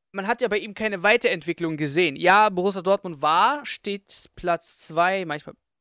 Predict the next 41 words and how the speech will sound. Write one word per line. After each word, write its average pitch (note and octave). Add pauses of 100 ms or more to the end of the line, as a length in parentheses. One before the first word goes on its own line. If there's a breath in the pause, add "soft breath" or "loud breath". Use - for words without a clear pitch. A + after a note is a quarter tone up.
diese C#3+
Phase D3+
mit C#3+
Platz C#3
eins, G3 (400 loud breath)
aber F#3
das F#3+
war A3
ja A#3
Borussia G3+
Dortmund G#3
eigentlich G3+
schon G3+
die G3
letzten G3
Jahre, F#3+
ne? D#3+
Seit E3
Kloppo F#3
mal E3
so D3+
Borussia E3
Dortmund D#3+ (260 soft breath)
zu, D#3+ (800)
ja, C#3 (420)
wieder F3+
zu F3+
einem D#3+
wichtigen E3
Verein E3
gemacht D#3+
hat, G3 (360 loud breath)
äh, D#3
zum F3
großen E3+
Verein F3+
gemacht E3+
hat, D#3
Liga F3+
gewonnen E3
hat, D#3+